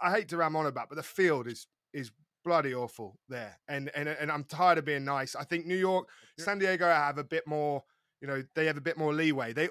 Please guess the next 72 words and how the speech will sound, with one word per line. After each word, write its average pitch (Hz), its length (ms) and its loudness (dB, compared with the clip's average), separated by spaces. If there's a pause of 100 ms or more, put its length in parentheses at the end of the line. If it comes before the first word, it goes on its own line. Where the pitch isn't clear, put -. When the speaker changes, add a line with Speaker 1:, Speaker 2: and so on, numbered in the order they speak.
Speaker 1:
all, 185 320 6
like, 156 280 -4
oth-, 180 220 4
if 160 80 -4
it 180 60 0
wasn't 185 260 2
for 175 80 -4
Speaker 2:
Mm. 175 260 4
Speaker 1:
covid, 175 160 0
they 160 120 0
have 156 240 4
a 151 40 0
nice 147 220 -2
stadium 131 460 -2
that's 127 180 -10
there 139 220 -2
waiting 131 320 -4
for 143 120 -8
them. 131 140 -4
They've 123 160 -6
had 160 240 0
it 156 120 -6
since 151 260 -10
the - 120 -6
early 143 280 -2
days. 135 400 -4 (280)
They've 151 160 -4
had 160 140 0
it. 143 100 -8
New 190 120 0
York's 220 320 4
never 175 200 2
had 156 140 -2
a 139 80 -2
home. 123 320 -2 (600)
You 147 80 -2
know, 143 80 2
Rugby 180 320 2
United 175 420 2
have 143 100 -2
never 156 220 2
had 147 160 2
a - 20 -2
home. 123 380 -2 (240)
They 156 120 2
need 180 300 4
to 160 80 -4
find 165 380 2
a 143 40 2
long-term 147 500 0
home, 143 380 0
and 143 80 -8
especially - 380 0
somewhere 165 300 0
where 151 80 2
they 139 80 0
can 139 100 -12
start 160 340 0
to 135 60 -14
build 143 340 -2
fans 147 380 0
around. 156 200 0
That 175 180 -4
doesn't 170 280 2
look 165 160 2
like 143 140 -2
the 131 80 -8
place 143 280 -4
to 139 80 -14
be 135 80 -6
building 131 320 -4
fans 143 460 -2